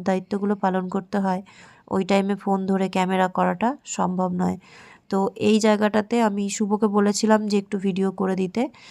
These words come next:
তো আগের দিন যখন, আহ, লাল পেরে সাদা শাড়ি পরে এসেছিলাম, তখন লাস্ট আমাদের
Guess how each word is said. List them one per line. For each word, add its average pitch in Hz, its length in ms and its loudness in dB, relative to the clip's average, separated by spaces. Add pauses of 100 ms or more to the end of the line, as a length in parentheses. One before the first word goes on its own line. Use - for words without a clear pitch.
(240)
তো 185 120 -2 (200)
আগের 196 300 2
দিন 214 160 0
যখন, 214 380 2
আহ, 190 680 0 (100)
লাল 190 260 6
পেরে 196 240 0
সাদা 190 300 0
শাড়ি 196 240 0
পরে 196 320 -2
এসেছিলাম, 208 500 0 (420)
তখন 190 260 -2 (100)
লাস্ট 196 360 6 (600)
আমাদের 185 460 2